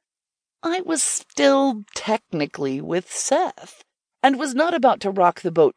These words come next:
too early in the process of splitting up.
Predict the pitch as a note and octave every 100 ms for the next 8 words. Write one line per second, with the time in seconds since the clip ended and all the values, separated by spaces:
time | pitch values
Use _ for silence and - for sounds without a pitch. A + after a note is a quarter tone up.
0 | _ - D4 - D3 C3+ C3 C3 C3+ -
1 | D3 - - C#3 D3 - - D3 C3+ C#3
2 | C#3+ - -